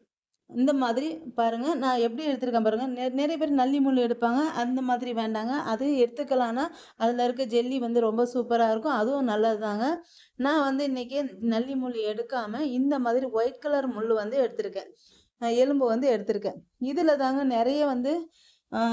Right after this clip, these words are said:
நன்மைகள் வந்து இருக்குது, அதனால நான் இது எடுத்திருக்கேன். இது வந்து நான் வந்து ஒரு ஹாஃப் கே ஜி இல்ல முக்கால் கே ஜி இந்த மாதிரி எடுத்திருக்கேன். அடுத்து வந்து தக்காளி ஒண்ணு வந்து எடுத்திருக்கேன்.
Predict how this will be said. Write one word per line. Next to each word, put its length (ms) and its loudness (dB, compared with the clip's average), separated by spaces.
நன்மைகள் 500 2
வந்து 220 0
இருக்குது, 380 0
அதனால 400 0
நான் 200 0
இது 200 -2
எடுத்திருக்கேன். 540 0
இது 200 -2
வந்து 240 0
நான் 200 0
வந்து 220 -2
ஒரு 220 4
ஹாஃப் 260 0
கே 140 -2
ஜி 120 -4
இல்ல 160 0
முக்கால் 280 -4
கே 80 -4
ஜி 100 -4
இந்த 180 -2
மாதிரி 320 -2
எடுத்திருக்கேன். 560 -6
அடுத்து 280 0
வந்து 240 0
தக்காளி 440 2
ஒண்ணு 240 0
வந்து 260 0
எடுத்திருக்கேன். 600 0